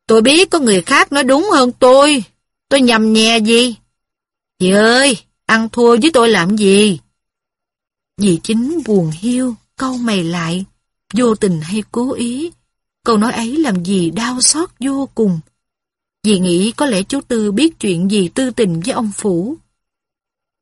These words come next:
Biết đâu lắm lúc ổng tự đắc, chế giễu gì cho chú Tư nghe.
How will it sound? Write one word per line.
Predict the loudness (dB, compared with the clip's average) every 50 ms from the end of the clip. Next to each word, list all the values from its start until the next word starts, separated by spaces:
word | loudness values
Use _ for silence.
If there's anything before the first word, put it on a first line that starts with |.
| _ _ _ _ _ _ _ _ _ _ _ _ _ 0
Biết | 2 2 2 2
đâu | 0 0 0 0 0
lắm | 0 -2 -2 -2
lúc | -2 -2 -2 -2 -4 _ _ _
ổng | -2 -2 0 0 -2 -4
tự | -2 -2 -2 -2 -2
đắc, | -4 -6 -8 -8 _ _ _ _ _ _ -4
chế | -2 0 0 0 0
giễu | 0 0 0
gì | 0 -2 -2 -2 0 0 0 -2 -4 -6
cho | -6 -6 -6
chú | -4 -4 -4 -4 -4 -2
Tư | -2 -2
nghe. | -2 -4 -4 -4 -4 -4 -4 -6